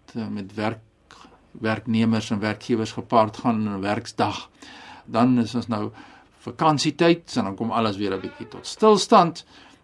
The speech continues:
en dan ewe skielik is ons nou weer terug. Wat sê u vir ons oor ons geestesgesondheid en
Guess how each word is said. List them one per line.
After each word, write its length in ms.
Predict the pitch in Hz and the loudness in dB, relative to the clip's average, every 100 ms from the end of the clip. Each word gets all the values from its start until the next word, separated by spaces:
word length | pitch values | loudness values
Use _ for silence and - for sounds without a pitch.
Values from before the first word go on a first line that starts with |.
| - | -6
en 280 | 120 110 101 | -2 -2 2
dan 240 | 135 135 | 4 4
ewe 180 | 135 123 | 2 2
skielik 340 | 123 127 117 | 0 -2 -2
is 100 | 110 | -4
ons 140 | 110 107 | -6 -4
nou 100 | 104 | -2
weer 200 | 107 95 _ | -2 -4 _
terug. 480 | - 143 - - - - - | 0 0 0 -8 -18 -20 -6
Wat 200 | 226 - | -4 -2
sê 240 | 233 208 | -4 -2
u 40 | 202 | -2
vir 160 | 214 | -4
ons 220 | 202 180 | -4 -4
oor 340 | 185 156 151 147 _ _ - | 0 0 0 -4 _ _ -4
ons 280 | 135 123 - | -2 -2 -4
geestesgesondheid 1300 | - 127 123 123 120 - - - 113 101 110 98 - | -2 -2 -2 -8 -10 -14 -14 -4 -2 0 -2 -4 -4
en 280 | 104 104 | -6 -6